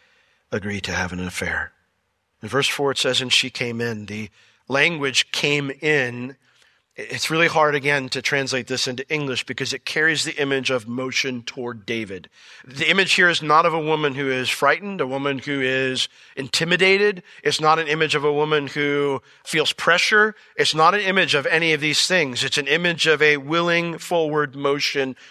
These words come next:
toward David. The language contains no indication of resistance from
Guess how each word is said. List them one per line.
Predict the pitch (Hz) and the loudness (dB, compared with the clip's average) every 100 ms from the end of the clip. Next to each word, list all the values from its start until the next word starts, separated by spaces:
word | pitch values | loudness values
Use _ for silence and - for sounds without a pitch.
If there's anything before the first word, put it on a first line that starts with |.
| _ | _
toward | - 147 131 117 | -2 -2 -2 0
David. | 135 117 101 87 - - - | -2 -2 -8 -12 -18 -14 -2
The | |
language | 147 180 190 175 | 2 4 4 2
contains | - 180 - 180 175 151 | 0 0 2 2 2 2
no | 165 180 | 2 4
indication | 175 180 165 - 160 151 160 | 2 0 0 2 0 2 -2
of | 139 | -2
resistance | 147 135 160 - 135 123 | -2 0 0 0 -4 -6
from | - 165 143 131 | -4 0 0 -2